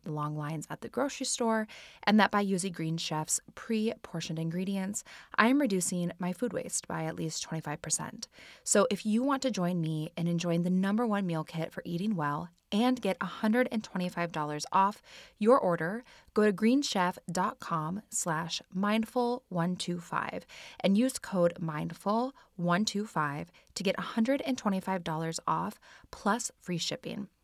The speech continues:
That's greenchef dot com slash mindful one two five and use coupon code mindful one two five to save a hundred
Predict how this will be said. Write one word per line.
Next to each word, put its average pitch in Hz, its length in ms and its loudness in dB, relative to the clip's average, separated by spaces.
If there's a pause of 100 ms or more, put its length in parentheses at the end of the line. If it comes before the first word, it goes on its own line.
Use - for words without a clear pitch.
(140)
That's 180 200 2
greenchef 220 640 0
dot 208 260 -2
com 156 460 -4
slash 156 400 -4
mindful 247 580 2
one 170 240 -2
two 175 180 -8
five 233 460 -2 (340)
and 214 140 6
use 277 160 6
coupon 208 320 -2
code 214 240 -4
mindful 170 520 -4 (120)
one 151 160 -2
two 185 180 -6
five 147 440 -8
to 170 80 -8
save 151 340 -4
a 160 40 -12
hundred 196 420 -4